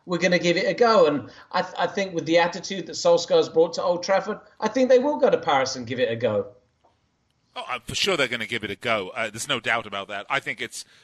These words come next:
Speaker 2: too big of a mountain to climb, despite what he said. But, you know, we'll see how they do.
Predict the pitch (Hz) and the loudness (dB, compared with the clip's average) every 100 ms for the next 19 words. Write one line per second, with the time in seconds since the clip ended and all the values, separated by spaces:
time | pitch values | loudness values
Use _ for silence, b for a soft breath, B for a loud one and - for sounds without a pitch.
0 | b - 233 175 131 117 120 120 - 104 | b -6 2 4 4 0 -2 -4 -6 -16
1 | 110 131 117 117 110 - b b - 123 | -12 -4 -2 -4 -6 -16 b b -16 -8
2 | - - 139 120 113 110 - 120 107 - | -2 2 2 2 -6 -8 -2 0 0 -2
3 | 110 - - 160 135 156 175 226 170 131 | -4 -4 -8 -2 0 2 0 2 4 4
4 | 120 123 117 | 2 2 0